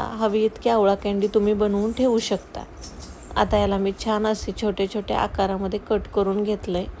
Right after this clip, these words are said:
आणि इथं मी पिठी साखरांमध्ये त्याला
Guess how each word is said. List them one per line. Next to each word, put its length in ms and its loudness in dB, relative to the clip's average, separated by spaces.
आणि 180 2
इथं 160 2
मी 80 4
पिठी 300 0
साखरांमध्ये 760 0
त्याला 260 0